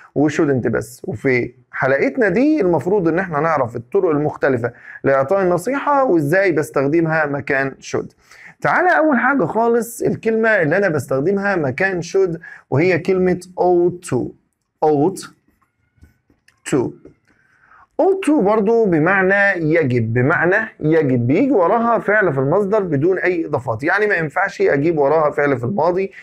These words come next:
ولا فعل في اس أو اي اس ولا في أي إضافات، فبالتالي لما يجي يقول لي استعمل لي ought to مكان should، كل اللي أنا أعمله هشيل should وأحط مكانها ought to. يعني لو بصينا للمثالين اللي عندي دول بيقول لي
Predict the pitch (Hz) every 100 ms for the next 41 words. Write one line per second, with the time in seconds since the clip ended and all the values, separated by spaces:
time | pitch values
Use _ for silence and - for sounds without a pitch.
0 | - - 143 127 139 131 131 131 131 135
1 | 127 131 139 175 185 226 226 202 - 165
2 | 147 151 123 117 - - _ - - -
3 | 151 156 160 311 349 339 320 165 156 196
4 | 214 175 214 214 214 185 - 143 151 202
5 | 196 160 - 202 196 196 - 202 202 190
6 | 143 143 196 196 185 170 - - _ -
7 | - 165 117 - - _ 185 165 151 156
8 | 135 135 185 262 - 165 - 196 143 -
9 | - 202 202 196 151 139 190 190 147 147
10 | 175 165 151 180 170 165 120 165 175 277
11 | 320 302 185 - 208 175 147 139 139 160
12 | 143 131 - - _ 135 131 156 160 151
13 | 190 269 170 170 196 180 180